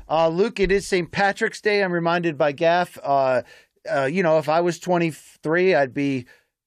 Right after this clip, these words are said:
arriving at the Old Corner Cafe in Naugatuck, Connecticut, about, you know, ten A M, and, you know, I'd be going for it, Luke. I'd be going after it, all right?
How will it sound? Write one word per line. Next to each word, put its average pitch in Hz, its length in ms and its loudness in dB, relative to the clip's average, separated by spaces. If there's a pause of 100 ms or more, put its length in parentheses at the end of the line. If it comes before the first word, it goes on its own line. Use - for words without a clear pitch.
(120)
arriving 151 500 0
at 147 100 0
the 147 100 -2
Old 151 160 0
Corner 151 240 0
Cafe 147 560 0
in 139 60 -4
Naugatuck, 139 360 -2
Connecticut, 143 440 -2
about, 123 280 0
you 147 80 -6
know, 131 140 0
ten 139 220 -4
A 143 160 0
M, 151 240 0
and, 127 260 -6 (480)
you 160 60 -6
know, 151 300 0 (180)
I'd 143 140 0
be 165 80 -2
going 170 280 0
for 123 220 0
it, 113 80 -6
Luke. 127 200 -2
I'd 135 140 2
be 156 60 -2
going 160 220 2
after 156 360 -2
it, 107 80 -10
all 110 80 -4
right? 147 360 -2